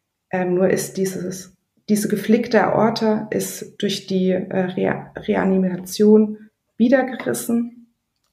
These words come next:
sodass sie jetzt wieder im O P ist. Und die Ärztin war sehr abgeklärt und hatte gemeint, selbst wenn sie es überlebt, was sie nicht glaubt, wird sie danach auf jeden Fall schwerst behindert sein,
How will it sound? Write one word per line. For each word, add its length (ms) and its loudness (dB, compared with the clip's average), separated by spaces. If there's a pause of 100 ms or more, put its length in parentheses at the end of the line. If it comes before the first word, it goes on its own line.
sodass 360 0
sie 100 -2
jetzt 400 -8 (140)
wieder 320 6
im 140 0
O 100 -4
P 240 4
ist. 440 -2 (960)
Und 300 0
die 80 4
Ärztin 340 4
war 100 6
sehr 200 2
abgeklärt 720 -2
und 200 -4
hatte 220 -6
gemeint, 680 -4 (880)
selbst 300 2
wenn 160 4
sie 80 -2
es 120 -2
überlebt, 600 2 (140)
was 200 -2
sie 80 -4
nicht 280 -4
glaubt, 580 0 (320)
wird 180 2
sie 80 -6
danach 320 0
auf 160 -6
jeden 140 0
Fall 120 -2
schwerst 360 -2
behindert 440 2
sein, 560 4